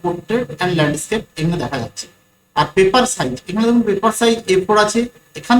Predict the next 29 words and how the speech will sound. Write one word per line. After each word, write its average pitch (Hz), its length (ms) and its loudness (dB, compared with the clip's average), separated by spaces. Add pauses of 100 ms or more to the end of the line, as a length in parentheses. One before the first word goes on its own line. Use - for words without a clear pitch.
থেকেও 262 260 -2
আমরা 214 120 4 (100)
পেপার 196 300 -4
সাইজটা 190 320 -2
দেখতে 147 220 -10
পাচ্ছি। 190 280 -6
এখানে 180 220 -6 (640)
দেখুন 180 200 0 (260)
বিভিন্ন 247 300 0 (120)
রকম 214 180 0 (100)
পেপার 202 300 2 (240)
সাইজ 180 300 2
এখানে 214 200 0 (100)
দেওয়া 131 180 0
আছে। - 140 -12 (480)
শুধুমাত্র 226 340 2 (220)
এ 190 40 6 (100)
ফোরটা 214 280 0 (120)
এখানে 202 220 -2
আমি 233 100 2 (100)
ক্লিক 220 240 -6
করলাম, 226 220 4 (460)
অর্থাৎ 202 240 0 (160)
আমরা 180 140 2 (140)
এখান 190 260 -6
থেকেও 226 260 0 (680)
সাইজ 196 320 0 (120)
ঠিক - 200 -10
করতে 240 180 -4